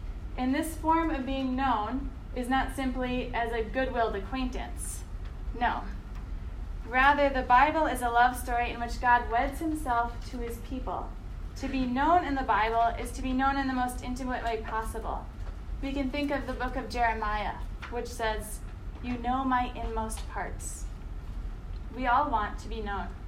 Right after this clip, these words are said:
And as Sister Miriam puts it,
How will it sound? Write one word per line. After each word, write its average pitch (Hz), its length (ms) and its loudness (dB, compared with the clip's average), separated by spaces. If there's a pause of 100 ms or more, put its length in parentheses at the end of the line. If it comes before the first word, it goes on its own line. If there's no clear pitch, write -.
(840)
And 247 120 -4
as 269 140 -4
Sister 302 400 -4 (240)
Miriam 269 480 2
puts 220 260 -4
it, 214 220 -2